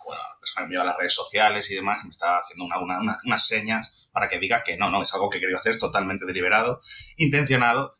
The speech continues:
y que se basa en la premisa que La Reina Carmesí era una aventura de introducción. Es una aventura sencilla, lineal, con cuatro escenas, que va al grano y que sigue el reguero de pistas que te propone Gunso. Que los personajes sean normales y corrientes obedece a que tú no tengas que sentarte en la mesa a explicarles a los jugadores,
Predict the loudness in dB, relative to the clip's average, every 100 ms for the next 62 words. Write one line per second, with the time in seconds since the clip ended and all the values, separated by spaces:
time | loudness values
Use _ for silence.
0 | -6 2 4 4 4 2 2 0 0 2
1 | 0 -2 -2 0 0 2 2 2 -4 -4
2 | 2 2 2 -8 -2 2 2 0 -4 0
3 | -2 -2 -4 -4 2 4 4 2 0 0
4 | 4 4 2 -6 2 2 2 2 4 4
5 | 4 2 -2 -4 2 2 2 0 2 4
6 | 4 4 0 -4 -10 0 2 4 2 4
7 | 4 4 4 0 -2 -2 0 -2 -4 -2
8 | 0 0 -4 -12 -6 -4 0 0 0 -2
9 | -4 _ _ _ _ -6 -6 -8 -4 0
10 | 2 0 -8 -12 -10 -12 -12 -16 _ _
11 | 0 2 2 2 0 0 0 2 2 4
12 | 2 2 2 0 2 2 0 0 -2 0
13 | 2 0 2 0 0 -2 -2 0 -4 -4
14 | -4 -2 0 0 0 0 -2 0 2 4
15 | 4 2 0 -4 -2 -2 -4 -6 -2 2
16 | 4 2 0